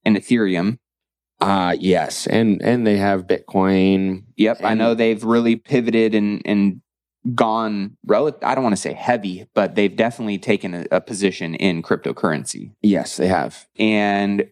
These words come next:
Speaker 1: Cathie Wood came out this past week, very bullish on cryptocurrency as a whole. Um, said, you know, by twenty thirty, Bitcoin could be worth a million dollars a coin, which just sounds silly when we haven't even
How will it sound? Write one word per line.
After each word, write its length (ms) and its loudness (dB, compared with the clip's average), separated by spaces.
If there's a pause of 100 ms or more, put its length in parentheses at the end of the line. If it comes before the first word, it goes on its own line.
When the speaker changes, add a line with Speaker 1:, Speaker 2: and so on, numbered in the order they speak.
(140)
Speaker 1:
Cathie 260 0
Wood 200 2
came 180 -2
out 160 0
this 140 0
past 420 -4
week, 320 0 (440)
very 180 2
bullish 600 0 (200)
on 160 -2
cryptocurrency 1120 0
as 120 0
a 40 0
whole. 560 -2 (540)
Um, 280 0
said, 420 0
you 100 0
know, 120 0
by 100 0
twenty 300 -4
thirty, 340 0
Bitcoin 580 0
could 140 -4
be 120 2
worth 260 0
a 40 2
million 280 2
dollars 280 0
a 60 -10
coin, 520 0 (100)
which 360 -10 (320)
just 160 0
sounds 300 -2
silly 360 2
when 300 -2 (640)
we 60 4
haven't 180 -2
even 240 -6